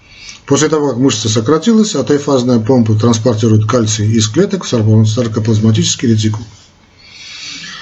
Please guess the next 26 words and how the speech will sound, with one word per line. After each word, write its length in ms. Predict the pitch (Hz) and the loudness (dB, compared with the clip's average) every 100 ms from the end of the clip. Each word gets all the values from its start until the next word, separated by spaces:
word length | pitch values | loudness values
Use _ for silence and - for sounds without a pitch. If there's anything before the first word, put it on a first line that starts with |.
| - - - - | -18 -16 -16 -10
Значит, 220 | 135 120 139 | -2 0 0
надо 160 | 135 | 0
понимать, 580 | 120 127 127 156 220 - - - - - | 0 2 2 2 0 -2 -14 -20 -20 -12
что 340 | - - 123 | -6 0 2
сердечная 520 | 107 110 110 107 107 104 | 4 4 2 2 2 2
мышца, 400 | 113 113 208 214 | 2 0 -2 0
то 100 | 110 | -2
есть 140 | 104 | -4
миокард, 420 | 95 101 143 175 | -4 -2 0 -2
сок-, 220 | - 113 | -2 -6
может 460 | 113 117 117 131 113 | 0 2 4 4 2
сокращаться 600 | 110 110 120 113 110 110 | 2 0 0 0 -4 -4
только 380 | 107 135 123 110 | 0 2 2 0
тогда, 560 | 107 98 104 117 208 214 | -4 -2 0 0 0 -4
когда 280 | 113 110 110 | -2 0 0
концентрация 760 | 120 110 117 131 131 110 107 110 | 0 0 0 2 2 2 2 4
ионов 400 | 127 127 110 107 | 4 2 0 0
калия 520 | - 110 104 117 180 - | 0 2 2 0 -2 -6
и 100 | - | 2
натрия 520 | 113 131 135 170 196 - - - - - | 2 2 0 0 0 -4 -20 -20 -16 -2
восстанавливается 1080 | 113 107 110 113 117 143 175 170 - 214 208 - - - | -2 2 2 2 2 2 2 0 0 -2 -4 -12 -12 0
и 60 | |
опять 360 | 110 107 170 - | 0 2 0 -2
создаётся 560 | 113 107 110 165 165 | -6 0 0 0 -2
потенциал 560 | - 107 107 107 147 170 | -6 -4 -2 0 2 0
покоя. 520 | 165 143 107 120 107 | -2 -4 -2 -2 -4